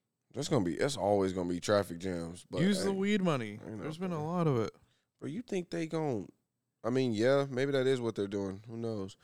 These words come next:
Speaker 2: They won't.
Speaker 1: Maybe they need to legalize, uh, sports betting. Try to get in that double income. Then they could really be going off. But, uh, all right, man. Let's talk about this, this, uh, this last thing. Have we, are we, are we near anything? We can talk about some more, but let's talk about this thing for sure.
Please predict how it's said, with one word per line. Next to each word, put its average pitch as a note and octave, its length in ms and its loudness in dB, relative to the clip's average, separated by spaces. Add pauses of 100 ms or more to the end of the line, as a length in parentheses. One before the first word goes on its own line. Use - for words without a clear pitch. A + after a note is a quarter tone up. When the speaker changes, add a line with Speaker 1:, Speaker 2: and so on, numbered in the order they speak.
(280)
Speaker 2:
They B2+ 120 6
won't. G#2+ 300 2 (340)
Speaker 1:
Maybe A2 240 4
they C#3+ 100 6
need C#3 160 4
to B2+ 240 10
legalize, B2+ 1040 6
uh, D3 240 6
sports C#3+ 360 0
betting. E3+ 520 4
Try B2 180 2
to B2+ 80 2
get C#3 140 0
in C#3 80 0
that C#3 180 4
double D3+ 300 6
income. B2 320 2
Then C3+ 120 2
they D3+ 100 2
could A#2 120 -2
really D3 200 -2
be A2+ 140 -2
going G2+ 280 -2
off. F#2 220 -6 (480)
But, C3+ 140 6
uh, C#3 340 10
all C#3 140 10
right, C3 180 10
man. A#2+ 480 4
Let's C3+ 180 2
talk D#3 180 4
about C#3 220 8
this, A#2+ 300 2
this, - 280 0
uh, A2+ 220 8
this G#2+ 180 -2
last G#2+ 300 4
thing. G#2 260 0
Have G#2+ 100 -2
we, C#3+ 220 -4
are A2 100 -4
we, C3+ 140 -8
are - 200 -14
we G#2+ 200 -18
near C#3+ 200 -6
anything? C#3 460 -8
We C#3 100 -2
can D3 80 -4
talk G#2+ 140 4
about F#2 160 -2
some G2+ 120 -6
more, F#2+ 120 2
but F#2 120 2
let's C3 120 4
talk C3 180 6
about G#2+ 200 8
this A2 180 6
thing F2+ 180 -2
for E2+ 120 -10
sure. G#2 380 2